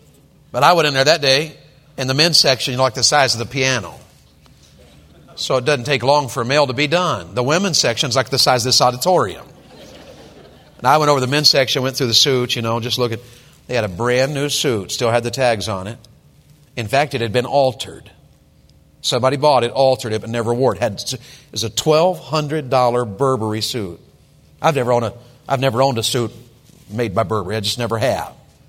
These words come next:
In fact, I've never owned a twelve hundred dollar suit. But I looked at it, it had a twelve hundred dollar price ticket on it. I went and tried it on. Whoever, whoever, I mean, I'm just telling you, whoever had that thing altered,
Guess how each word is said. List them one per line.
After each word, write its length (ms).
In 80
fact, 260
I've 120
never 200
owned 100
a 40
twelve 200
hundred 140
dollar 180
suit. 320
But 100
I 80
looked 200
at 40
it, 40
it 40
had 100
a 20
twelve 200
hundred 120
dollar 160
price 240
ticket 200
on 140
it. 60
I 120
went 120
and 60
tried 180
it 60
on. 300
Whoever, 480
whoever, 640
I 100
mean, 160
I'm 120
just 160
telling 200
you, 60
whoever 340
had 160
that 140
thing 140
altered, 480